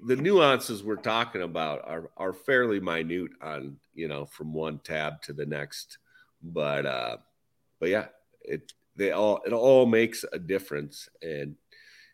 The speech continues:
you know, understanding those differences is, uh, is powerful when you're working, you know, when you know what you're working on and you know what you're going for,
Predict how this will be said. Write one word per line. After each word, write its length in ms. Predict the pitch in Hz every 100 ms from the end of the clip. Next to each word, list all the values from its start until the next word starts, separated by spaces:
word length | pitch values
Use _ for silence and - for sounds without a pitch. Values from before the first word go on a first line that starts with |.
| _
you 100 | 73
know, 200 | 69 65 -
understanding 760 | 90 87 - 76 76 73 69
those 220 | 64 62
differences 760 | - 76 - - - 57 55 -
is, 380 | - - - 50
uh, 140 | 50 50 - _ _ _ - -
is 140 | 95
powerful 600 | - 123 143 - - 95 - - - _ _ _ 76
when 160 | 82
you're 120 | 80
working, 420 | 73 85 80 - 76
you 80 |
know, 160 | 73 69 -
when 140 | 85 92
you 100 | 92
know 220 | 95 104
what 340 | 98 92 -
you're 100 | 82
working 380 | 80 87 90 85
on 200 | 80 85
and 120 | 80
you 100 | 73
know 140 | 73 85
what 280 | 82 76 -
you're 100 | 71
going 380 | 76 78 87
for, 420 | 76 - 64 60